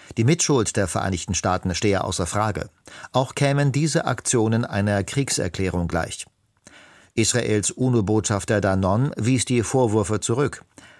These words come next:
Die Angriffe auf den Iran seien ein Akt der nationalen Selbstverteidigung, den Israel allein unternommen habe. Zuvor hatte der Leiter der Internationalen Atomenergiebehörde Grossi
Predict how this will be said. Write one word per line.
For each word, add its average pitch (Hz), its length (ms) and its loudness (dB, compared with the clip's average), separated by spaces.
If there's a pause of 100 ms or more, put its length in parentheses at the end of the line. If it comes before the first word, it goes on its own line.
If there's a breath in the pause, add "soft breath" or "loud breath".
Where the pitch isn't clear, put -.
(480 loud breath)
Die - 100 0
Angriffe 165 540 2
auf 120 160 0
den 135 120 0
Iran 113 560 2
seien 131 300 0
ein 135 160 0
Akt - 380 -4
der 107 100 2
nationalen 104 720 2
Selbstverteidigung, 92 1040 0
den 98 200 0
Israel 107 600 0
allein 120 460 -2
unternommen 87 600 -2
habe. 76 280 -6 (340 loud breath)
Zuvor 113 460 0
hatte 104 180 0
der 98 140 2
Leiter 110 400 0
der 92 320 -2
Internationalen 101 760 0
Atomenergiebehörde 98 1040 0
Grossi 98 540 0